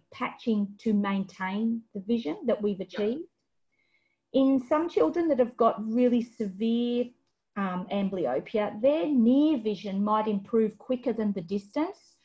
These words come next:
Speaker 1: So
Speaker 2: Okay.
Speaker 1: we'll often test both distance and near vision so that at least the parent and the child can see, "Oh, look, it, last time it was here, now it's there." That's because you've been wearing your patch. You need that motivation. Everybody, just like we stand on the bathroom scales,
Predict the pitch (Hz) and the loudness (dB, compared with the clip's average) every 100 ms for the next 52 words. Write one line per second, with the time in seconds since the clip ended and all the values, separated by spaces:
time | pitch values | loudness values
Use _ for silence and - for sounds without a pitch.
0 | _ 311 330 240 240 247 254 269 - 269 | _ -12 -10 -2 0 0 0 -2 0 -2
1 | 247 233 226 - - 202 208 208 - 220 | 0 -2 -2 -6 0 2 2 -2 -2 -2
2 | - 208 202 - 220 208 202 220 233 202 | -2 -4 -4 -6 -4 -2 0 2 0 0
3 | 220 254 277 - _ _ _ - 226 226 | -4 -2 -4 -6 _ _ _ 0 4 4
4 | 220 - - _ _ - - 247 262 - | 2 -2 -6 _ _ 0 2 6 4 4
5 | - 220 247 240 247 240 233 214 - 233 | -4 -2 2 4 4 4 4 2 0 2
6 | 220 220 220 196 - - 226 220 - 285 | 4 4 2 -2 -14 -4 -2 -2 0 4
7 | 240 226 285 285 339 - - 262 - 226 | 4 4 2 2 2 0 -2 -4 0 4
8 | 240 - - 285 285 311 302 262 262 277 | 4 2 0 2 2 -2 -6 -4 -4 -4
9 | - 208 202 233 240 - - 220 - - | -4 -2 0 2 2 0 0 0 0 -2
10 | 202 - 240 - 233 233 - 214 208 208 | -2 -4 -10 -8 -4 -4 -4 -2 -2 0
11 | 208 208 202 - 180 - - _ _ _ | 0 -2 -4 -6 -8 -8 -14 _ _ _
12 | _ 254 302 285 269 262 220 196 220 202 | _ 0 4 6 6 4 0 -2 0 0
13 | 190 180 170 160 - 175 170 165 254 233 | -2 -4 -6 -6 -8 -10 -6 0 2 2
14 | 220 208 190 196 233 247 240 240 233 - | 2 0 0 -2 -2 -2 -2 -2 -4 -2
15 | 220 226 214 214 214 190 202 233 233 226 | 2 2 2 -2 -2 -4 -4 0 2 2
16 | - 196 196 240 339 - | -2 -4 0 2 0 -6